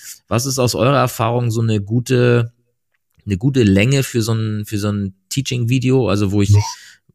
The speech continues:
Speaker 1: wo ich ein, ein Sachverhalt erkläre, sind es zwei Minuten, sind es fünf Minuten, sind es zehn? Wie, wie geht ihr das an?
Speaker 2: Äh, zwischen zwei und zehn.
Speaker 1: Ja, okay.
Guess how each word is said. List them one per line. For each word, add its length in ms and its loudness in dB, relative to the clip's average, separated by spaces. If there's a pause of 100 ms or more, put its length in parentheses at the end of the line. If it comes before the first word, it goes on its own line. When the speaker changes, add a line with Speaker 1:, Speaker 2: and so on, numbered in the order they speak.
(180)
Speaker 1:
wo 160 -6
ich 100 -2
ein, 300 -8
ein 140 -4
Sachverhalt 420 -2
erkläre, 420 0
sind 160 0
es 140 -6
zwei 240 -2
Minuten, 300 0
sind 120 0
es 120 -4
fünf 240 -6
Minuten, 340 -2
sind 160 -2
es 140 -8
zehn? 440 -2 (140)
Wie, 460 -10
wie 100 -4
geht 160 -4
ihr 120 -4
das 140 -2
an? 160 -8 (360)
Speaker 2:
Äh, 120 0
zwischen 280 0
zwei 180 0
und 120 2
zehn. 280 2 (880)
Speaker 1:
Ja, 160 0
okay. 240 -2